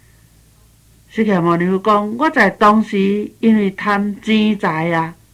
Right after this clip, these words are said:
真费心起，所以呢，就将这个历史来甲伊扑杀。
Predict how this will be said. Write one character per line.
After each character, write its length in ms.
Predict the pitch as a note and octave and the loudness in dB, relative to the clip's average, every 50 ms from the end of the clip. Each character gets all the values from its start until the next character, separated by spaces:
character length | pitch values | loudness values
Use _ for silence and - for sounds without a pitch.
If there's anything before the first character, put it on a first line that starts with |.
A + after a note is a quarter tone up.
| _ _ _ _ _ _ _ _ _ _ _ _ _ _ _ _ _ | _ _ _ _ _ _ _ _ _ _ _ _ _ _ _ _ _
真 340 | - A3 A3+ A3+ G#3+ G#3+ A3 | 0 2 4 4 4 4 2
费 160 | G3+ F3 F3 | 2 2 2
心 320 | E3+ - A#3 A#3 A3+ A3+ A3+ | 0 0 0 2 2 2 2
起， 380 | - C4+ C4 A3+ F#3 - - _ _ _ _ _ _ _ _ _ _ _ _ _ _ _ _ _ _ _ _ _ | 2 2 2 2 0 -6 -10 _ _ _ _ _ _ _ _ _ _ _ _ _ _ _ _ _ _ _ _ _
所 280 | - - G3+ G3+ G3+ G3+ | -8 -4 -2 0 0 0
以 60 | G#3 | 0
呢， 280 | G3+ G3 F3+ F3 E3+ E3 - _ _ _ _ _ _ _ _ _ _ | 0 0 -2 -2 -6 -10 -14 _ _ _ _ _ _ _ _ _ _
就 160 | - E3+ E3 | -4 -4 -4
将 260 | E3 F#3+ F3+ E3 E3+ | -2 -4 -6 -6 -4
这 140 | E3 A3 G#3 | -2 0 2
个 100 | G3 F#3 | 2 2
历 180 | D#3+ D3 D3+ D3+ | 0 -2 -6 -6
史 220 | - - E3 D#3+ | -6 -6 -6 -4
来 140 | D#3+ D#3+ D#3 | -4 -4 -6
甲 160 | D#3 D#3 D3 | -6 -8 -10
伊 20 | D3+ | -10
扑 220 | D3+ - G3+ G3 | -8 -6 -6 -6
杀。 280 | F#3+ - F#3 E3+ D#3+ | -6 -6 -8 -10 -10